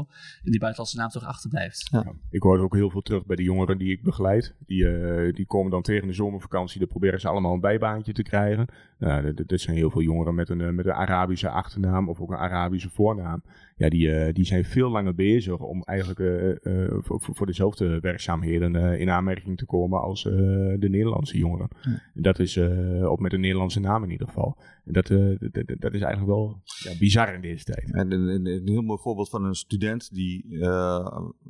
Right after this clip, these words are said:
Speaker 2: hij is al jaren geleden hoor, die is hier afgestudeerd, kon hier geen werk vinden, is naar Bangkok gegaan,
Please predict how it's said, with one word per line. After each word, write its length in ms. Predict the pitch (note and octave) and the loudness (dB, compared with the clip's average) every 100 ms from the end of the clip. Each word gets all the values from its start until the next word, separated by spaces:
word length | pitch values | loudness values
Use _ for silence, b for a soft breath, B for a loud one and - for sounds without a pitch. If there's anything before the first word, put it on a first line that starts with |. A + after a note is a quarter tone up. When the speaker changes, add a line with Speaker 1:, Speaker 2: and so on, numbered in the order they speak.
| - - | -16 -12
Speaker 2:
hij 160 | - E2+ | -4 -2
is 120 | F2+ | -2
al 160 | F#2+ F#2+ | -2 -2
jaren 340 | G2 G#2+ F#2 | 0 -2 -6
geleden 260 | - F#2+ F2+ | -12 -10 -6
hoor, 140 | F#2+ | -6
die 80 | F#2+ | -6
is 60 | E2+ | -4
hier 200 | G2+ G#2 | -2 0
afgestudeerd, 560 | G2 G#2 - F2+ G2+ | -2 -6 -6 -2 -2
kon 140 | - F#2+ | 2 2
hier 140 | F#2+ | 2
geen 100 | F#2 | 0
werk 240 | F2 G2 - | -2 -2 -2
vinden, 240 | G2 F#2+ | 0 0
is 80 | E2+ | 0
naar 120 | F2 | -4
Bangkok 360 | D#2 F#2+ F2+ - | -4 -4 -8 -14
gegaan, 420 | - F2+ F2 | -6 -2 -2